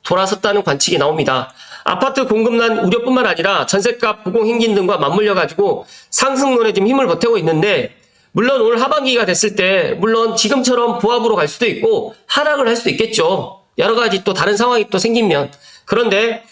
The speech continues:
지금 삼월, 사월, 오월 거래량이 지금 계속적으로 사천 건이 넘어간다고 가정했을 때 물론 유월, 칠월, 팔월 달은 어떻게 될지 모르겠지만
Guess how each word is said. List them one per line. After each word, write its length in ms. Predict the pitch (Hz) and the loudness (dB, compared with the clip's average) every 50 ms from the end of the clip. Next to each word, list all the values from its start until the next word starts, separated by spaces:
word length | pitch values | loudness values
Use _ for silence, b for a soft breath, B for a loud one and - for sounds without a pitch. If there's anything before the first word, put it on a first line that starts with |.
| b b | b b
지금 340 | b - 196 202 226 226 220 | b -2 0 0 0 0 -2
삼월, 420 | 214 - 240 247 254 254 247 240 | -2 0 0 0 0 0 0 0
사월, 540 | 226 214 220 220 220 214 214 226 240 240 233 - _ _ - | 0 0 0 2 2 2 2 2 0 -2 -4 -10 _ _ -4
오월 360 | - 202 233 233 220 220 208 | 0 0 2 2 2 0 0
거래량이 420 | 196 185 180 208 214 208 196 196 190 | 0 0 0 0 2 2 2 0 0
지금 120 | 185 185 165 | 0 -2 -2
계속적으로 800 | - 202 202 240 220 233 214 185 170 190 220 233 233 226 B B B B B | -2 -2 -2 0 0 0 0 0 2 2 2 2 0 -2 B B B B B
사천 380 | B - 262 254 262 277 262 | B -2 -2 0 0 0 0
건이 160 | 254 220 185 160 | 0 0 0 2
넘어간다고 720 | 156 156 170 160 151 156 156 160 160 151 160 165 151 156 | 0 0 0 0 0 0 0 0 0 2 0 0 0 0
가정했을 560 | - 151 165 185 165 196 202 - 233 233 - | 0 0 0 0 0 0 0 0 0 0 0
때 400 | 165 165 185 185 147 - - B B B B B B | 0 2 2 2 0 -2 -4 B B B B B B
물론 320 | - 202 226 226 208 165 | -2 0 2 2 0 2
유월, 280 | 202 233 247 254 240 240 | 0 2 2 2 0 0
칠월, 280 | - - 254 262 254 254 | 0 0 0 0 0 0
팔월 260 | 262 269 277 269 269 | 0 0 0 0 -2
달은 240 | - 254 240 233 190 | -2 0 0 2 0
어떻게 240 | 165 - 214 - | 0 0 0 0
될지 220 | 220 190 185 180 202 | 0 0 0 0 0
모르겠지만 720 | 156 165 190 208 196 190 - 175 185 202 190 156 - - | 0 2 2 0 0 0 0 0 0 0 0 -2 -4 -6